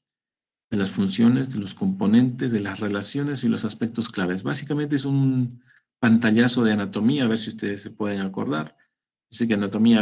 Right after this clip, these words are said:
muchas veces esto se pasa muy rápido, fisiología también se pasa muy rápido,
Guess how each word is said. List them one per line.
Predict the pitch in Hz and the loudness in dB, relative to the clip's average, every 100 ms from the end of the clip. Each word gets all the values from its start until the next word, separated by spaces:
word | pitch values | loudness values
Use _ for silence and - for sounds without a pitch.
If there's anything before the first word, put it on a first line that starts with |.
| 107 | 2
muchas | 113 117 113 107 | 0 -2 -2 -2
veces | 110 110 107 104 - | 0 2 0 -4 -6
esto | 113 110 | -8 -8
se | - | -8
pasa | 117 107 - | -6 -6 -4
muy | 107 117 127 | 0 2 2
rápido, | 135 135 127 120 120 | 0 0 0 0 -2
fisiología | - 107 110 107 110 110 | -4 -2 0 0 0 0
también | 101 107 | 0 -2
se | 110 | -4
pasa | - 98 - | -8 -10 -2
muy | 113 127 | 0 2
rápido, | 127 123 123 131 | 0 -2 -4 -6